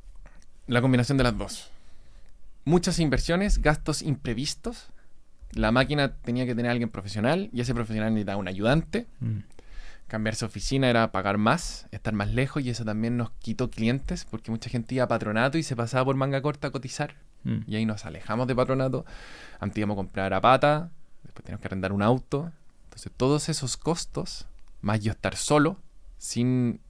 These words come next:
Speaker 1: muy en la operación y poco en los números,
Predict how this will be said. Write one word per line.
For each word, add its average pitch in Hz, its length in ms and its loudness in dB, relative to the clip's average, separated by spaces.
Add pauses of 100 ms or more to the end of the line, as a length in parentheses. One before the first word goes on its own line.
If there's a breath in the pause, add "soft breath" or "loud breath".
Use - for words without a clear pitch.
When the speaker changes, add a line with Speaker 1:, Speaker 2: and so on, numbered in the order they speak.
(400)
Speaker 1:
muy 139 320 6
en 143 80 8
la 139 80 10
operación 135 560 4
y 117 140 0
poco 120 220 0
en 123 80 2
los 113 100 0
números, 170 360 2